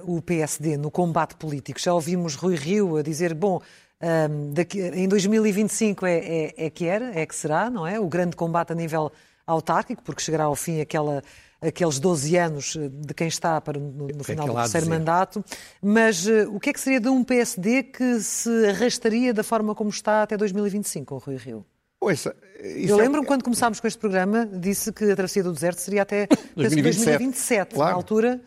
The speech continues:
Speaker 2: É,
Speaker 1: o José
Speaker 2: continuo a
Speaker 1: Miguel
Speaker 2: pensar,
Speaker 1: Júdice disse isso.
Speaker 2: continuo a pensar o mesmo. Exceto se o Costa não se candidatar em vinte e três.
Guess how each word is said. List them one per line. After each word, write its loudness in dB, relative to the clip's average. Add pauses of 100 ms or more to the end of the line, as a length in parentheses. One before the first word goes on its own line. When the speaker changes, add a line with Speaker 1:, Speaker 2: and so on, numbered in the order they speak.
(120)
Speaker 2:
É, -2
Speaker 1:
o 2
José 0
Speaker 2:
continuo 2
a 6
Speaker 1:
Miguel 4
Speaker 2:
pensar, 4
Speaker 1:
Júdice -2
disse 0
isso. 0
Speaker 2:
continuo 2
a -2
pensar 0
o -2
mesmo. -6 (180)
Exceto 2
se -2
o 4
Costa 0 (320)
não 2
se -4
candidatar 0
em 0
vinte -8
e -8
três. -10